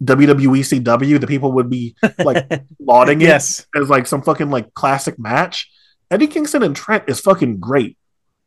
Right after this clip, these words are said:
Speaker 1: And, like, I, I understand, like, that I'm, like, probably just extremely high on it. And there's been a fucking amazing stuff. Like, there's been, you know, Danielson and Nagata. There's been, um, Darby and Takash-, and, and, and Taka-, and Ta-, and Takeshita. There's been Hangman and Claudio.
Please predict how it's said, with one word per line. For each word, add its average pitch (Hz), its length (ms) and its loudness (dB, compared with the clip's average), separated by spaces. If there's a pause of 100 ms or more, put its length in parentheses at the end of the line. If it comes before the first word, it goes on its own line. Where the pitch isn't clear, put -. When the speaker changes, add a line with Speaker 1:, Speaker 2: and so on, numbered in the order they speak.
(180)
Speaker 1:
And, 156 160 4
like, 156 340 4
I, 165 300 4
I 156 140 6
understand, 196 800 0 (500)
like, 143 380 0 (240)
that 135 180 -2
I'm, 143 300 4
like, - 140 -2
probably 147 160 0
just 139 160 -6
extremely 131 580 -4
high 147 260 4
on 160 200 6
it. 160 180 0 (260)
And 123 120 -2
there's 160 160 2
been 147 240 -2
a 131 80 -8
fucking 131 400 -4
amazing 190 420 -2
stuff. 180 320 0
Like, 127 140 -2
there's 120 160 -2
been, 107 320 -8
you 139 80 -4
know, 98 240 -6 (280)
Danielson 156 320 4
and 110 140 0
Nagata. 165 640 6 (260)
There's 127 240 6
been, 113 360 2
um, 107 560 -2 (320)
Darby 143 340 4
and 127 80 -4
Takash-, 127 360 -2
and, 135 140 -8
and, 123 140 -4
and 107 160 -6
Taka-, 143 320 0
and 127 120 -2
Ta-, 123 200 -2
and 123 100 -4
Takeshita. 143 500 4
There's 117 160 2
been 113 100 -4
Hangman 131 320 -2
and 95 120 -12
Claudio. 156 580 4